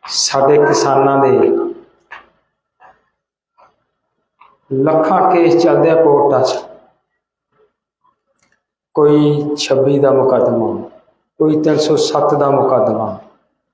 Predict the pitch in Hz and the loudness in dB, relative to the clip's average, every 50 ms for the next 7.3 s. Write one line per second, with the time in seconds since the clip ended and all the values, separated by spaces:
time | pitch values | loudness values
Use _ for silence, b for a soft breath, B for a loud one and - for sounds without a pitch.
0 | _ _ 143 143 143 139 - 139 135 - 131 143 151 151 151 151 151 151 151 151 | _ _ -2 -2 -2 -2 0 0 0 0 2 2 2 2 2 2 2 2 2 2
1 | 143 139 147 151 151 151 - - 147 - 123 120 123 123 - - 131 117 - 135 | 2 2 2 2 2 2 2 2 2 0 0 0 0 0 0 0 0 2 2 0
2 | - - - - - - - - - _ _ _ _ _ _ _ _ _ _ _ | 0 -2 -6 -8 -12 -14 -18 -20 -20 _ _ _ _ _ _ _ _ _ _ _
3 | _ _ _ _ _ _ _ _ _ _ _ _ _ _ _ _ _ _ _ _ | _ _ _ _ _ _ _ _ _ _ _ _ _ _ _ _ _ _ _ _
4 | _ _ _ _ _ _ _ _ _ _ _ _ _ 1077 _ 831 831 831 _ 453 | _ _ _ _ _ _ _ _ _ _ _ _ _ _ _ _ -20 -20 _ _
5 | 453 427 403 - _ _ _ _ _ _ _ _ _ _ _ _ _ _ _ _ | _ -20 -20 -20 _ _ _ _ _ _ _ _ _ _ _ _ _ _ _ _
6 | _ _ _ _ _ _ _ 156 147 135 147 151 156 151 151 - 123 123 - - | _ _ _ _ _ _ _ 0 0 2 2 2 2 2 2 2 2 2 2 2
7 | 151 156 156 151 131 | 2 2 2 2 2